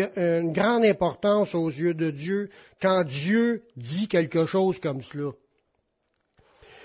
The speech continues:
Dieu a donné un commandement à l'homme par la suite. Puis dans ce commandement-là, il y avait de sévères avertissements.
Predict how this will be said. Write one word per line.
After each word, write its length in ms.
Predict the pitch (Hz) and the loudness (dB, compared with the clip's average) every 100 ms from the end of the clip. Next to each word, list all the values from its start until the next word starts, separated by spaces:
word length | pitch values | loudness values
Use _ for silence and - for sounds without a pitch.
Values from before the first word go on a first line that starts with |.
| - | -18
Dieu 320 | 143 160 320 285 | -4 2 6 8
a 60 | |
donné 300 | 220 220 254 | 8 10 10
un 60 | 262 | 10
commandement 680 | 262 240 240 226 233 254 247 | 8 6 6 4 4 4 4
à 100 | 190 | 6
l'homme 360 | 202 208 185 | 6 4 2
par 180 | 160 151 | 0 0
la 180 | 151 147 | 0 -2
suite. 320 | - 160 151 - _ _ _ _ _ _ _ _ _ _ _ - _ _ _ _ - - _ | -2 -4 -4 -6 _ _ _ _ _ _ _ _ _ _ _ -20 _ _ _ _ -20 -20 _
Puis 100 | 175 | 0
dans 200 | 196 277 | 4 4
ce 200 | - 254 | 4 2
commandement-là, 840 | 254 247 240 240 233 226 220 269 285 | 4 6 6 6 6 6 8 8 8
il 60 | |
y 60 | 233 | 8
avait 260 | 190 220 | 6 4
de 160 | 190 190 | 4 2
sévères 800 | - - 294 226 247 240 240 214 - - _ _ _ _ _ _ _ _ - | 0 2 4 4 4 4 2 -2 -8 -20 _ _ _ _ _ _ _ _ 0
avertissements. 1000 | 196 190 220 - - 190 - 185 185 | 4 4 2 0 -6 -6 -4 0 0